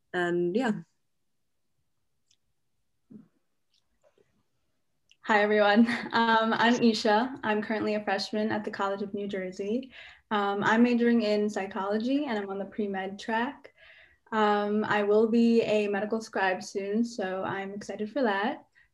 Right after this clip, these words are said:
Speaker 2: Um, I've shadowed, um, multiple surgeons because I am aspiring to become a pediatric surgeon. And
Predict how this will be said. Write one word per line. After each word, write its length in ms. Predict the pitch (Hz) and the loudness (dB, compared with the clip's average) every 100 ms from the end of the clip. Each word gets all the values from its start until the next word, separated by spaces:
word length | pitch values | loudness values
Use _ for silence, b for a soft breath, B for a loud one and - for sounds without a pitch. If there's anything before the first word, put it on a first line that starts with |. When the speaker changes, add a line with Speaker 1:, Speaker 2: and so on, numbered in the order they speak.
| - | -8
Speaker 2:
Um, 380 | 226 208 208 214 | -2 0 0 0
I've 180 | 214 208 | -2 -4
shadowed, 800 | - 214 208 208 208 208 214 214 - _ _ _ | -4 0 2 4 4 2 0 -6 -14 _ _ _
um, 400 | 214 202 202 202 | -8 -6 -6 -6
multiple 400 | 202 202 208 208 | -6 -6 -6 -6
surgeons 640 | 202 240 277 285 285 277 277 | -4 -2 -2 2 2 0 -4
because 260 | 220 208 | -6 -6
I 120 | 196 202 | -6 -8
am 220 | 202 196 | -8 -10
aspiring 440 | 202 208 190 202 | -10 -8 -8 -8
to 80 | 208 | -10
become 500 | 202 202 196 196 202 b b b | -12 -12 -10 -10 -12 b b b
a 60 | 240 | -10
pediatric 500 | 220 220 202 202 202 | -4 -2 -2 -6 -12
surgeon. 600 | - 196 190 196 214 233 _ _ _ _ _ _ - | -8 -8 -8 -6 -8 -8 _ _ _ _ _ _ -6
And 680 | 226 214 208 208 208 208 | 0 2 2 2 2 0